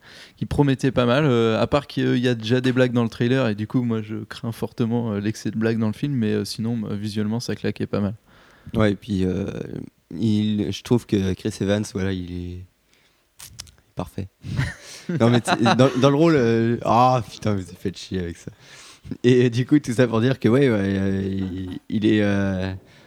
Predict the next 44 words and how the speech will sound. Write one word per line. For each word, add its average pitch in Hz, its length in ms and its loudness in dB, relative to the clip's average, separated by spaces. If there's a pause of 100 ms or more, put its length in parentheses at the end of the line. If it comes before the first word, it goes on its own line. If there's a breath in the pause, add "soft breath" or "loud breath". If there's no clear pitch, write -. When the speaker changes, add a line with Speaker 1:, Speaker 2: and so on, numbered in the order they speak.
(240 loud breath)
Speaker 2:
Enfin, 95 100 -2
il 101 200 2
incarne 113 260 0
encore 113 240 2
mieux 127 300 2
Steve 107 200 -6
Rogers, 110 320 -2
euh, 101 180 -2
je 95 100 -8
trouve, 101 240 -8
que - 100 -6
dans 98 80 0
le 95 80 -2
premier. 104 360 -4 (580 soft breath)
Et, 92 160 -2
euh, 87 160 -2
Speaker 3:
Ouais, 127 100 4
enfin, 107 140 -4
attends, 104 180 -6
c'est - 100 -10
un - 60 -6
trailer, 120 240 -2
mec, 98 200 -10
euh, - 120 -12 (640)
doucement. 113 220 -2
Speaker 2:
Ouais, 143 160 4
mais, 123 220 0
euh, 107 200 -2
bah, 98 160 -2
c'est - 160 -12
peut-être 117 160 -6 (320)
plus 127 220 -8
la 110 80 0
version, 104 380 -6
euh, 92 500 -6
de 95 100 -10
Captain 101 320 -6
America 98 380 -4
que - 80 -18
je 92 60 -16
voulais 92 180 -2
voir, 92 160 -2
en 90 80 -8
fait. - 240 -12